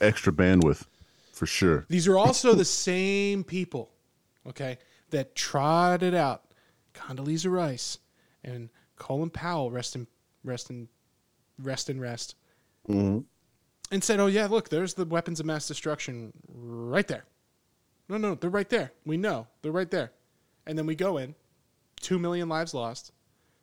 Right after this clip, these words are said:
Speaker 2: hu-, hundreds of thousands of servicemen and women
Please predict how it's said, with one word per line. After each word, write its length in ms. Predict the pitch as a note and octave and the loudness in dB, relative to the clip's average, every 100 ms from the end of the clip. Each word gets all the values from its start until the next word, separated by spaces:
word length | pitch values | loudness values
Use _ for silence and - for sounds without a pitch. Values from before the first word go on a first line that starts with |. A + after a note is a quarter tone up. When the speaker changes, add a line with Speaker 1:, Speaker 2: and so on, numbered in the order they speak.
| _ _ _ _ | _ _ _ _
Speaker 2:
hu-, 200 | - G3+ - _ _ _ _ _ _ _ _ | -8 -6 -6 _ _ _ _ _ _ _ _
hundreds 380 | - G#3+ G#3+ F#3+ | -4 -2 -2 -4
of 100 | G3 | 0
thousands 400 | F3 E3+ D#3+ D#3 | 2 2 -2 -4
of 240 | D3 C3+ - _ | -4 -6 -16 _
servicemen 580 | - F#3 E3+ D3+ D#3 D3+ | -4 0 0 0 -4 -4
and 80 | C#3 | -4
women 300 | C3 C3 | -6 -8